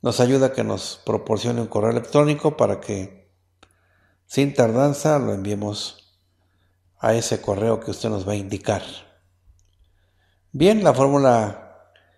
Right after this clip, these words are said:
del día, la que elaboramos en el transcurso del programa, la colocamos directamente en nuestra página para que usted pueda,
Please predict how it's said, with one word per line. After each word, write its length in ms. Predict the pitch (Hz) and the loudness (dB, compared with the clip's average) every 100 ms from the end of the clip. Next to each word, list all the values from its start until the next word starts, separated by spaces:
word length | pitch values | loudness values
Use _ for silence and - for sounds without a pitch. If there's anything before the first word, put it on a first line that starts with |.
| _ _ _ _ _ | _ _ _ _ _
del 200 | 110 110 | -2 0
día, 280 | 156 208 151 | 2 4 4
la 160 | 107 - | 2 -2
que 100 | 113 | -2
elaboramos 640 | 107 110 143 156 131 117 | 0 2 0 0 -2 -4
en 80 | 107 | -6
el 120 | 98 | -6
transcurso 520 | 107 - 147 139 117 | -8 -2 -2 0 -2
del 100 | 104 | -2
programa, 460 | 107 104 147 170 123 | -2 0 2 0 -2
la 120 | 98 | -2
colocamos 600 | 104 104 - 139 131 101 | -2 -2 0 0 0 -2
directamente 1080 | 117 127 123 113 127 - 113 95 92 - _ _ _ _ _ _ | -4 -4 -4 -4 -4 -4 -4 -4 -10 -20 _ _ _ _ _ _
en 160 | 104 | -6
nuestra 400 | 104 98 98 90 | -4 -4 -4 -2
página 600 | 127 139 - 107 101 - _ _ _ _ _ _ _ _ _ _ _ | -2 -2 -6 -8 -10 -14 _ _ _ _ _ _ _ _ _ _ _
para 220 | 131 127 | 4 4
que 140 | - | 2
usted 280 | 120 139 123 | -2 -2 -2
pueda, 840 | 127 123 117 107 - - _ _ | 0 0 0 -2 -6 -20 _ _